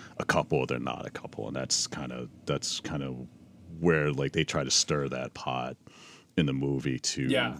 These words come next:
Speaker 2: there's
Speaker 1: kinda
Speaker 2: a lot of back and forth on that one in this act.
Speaker 1: Yes, yes. So there's a lot of, um, and, and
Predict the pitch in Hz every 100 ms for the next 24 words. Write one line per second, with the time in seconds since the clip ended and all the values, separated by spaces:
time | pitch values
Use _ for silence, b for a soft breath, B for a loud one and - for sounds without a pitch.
0 | - 175 175 165 139 147 156 151 127 143
1 | 131 123 110 - 127 113 110 104 110 107
2 | 110 104 107 107 - 101 95 - 90 67
3 | - - 73 62 - - 76 78 85 90
4 | 85 78 71 69 67 73 67 65 69 -
5 | 117 85 107 90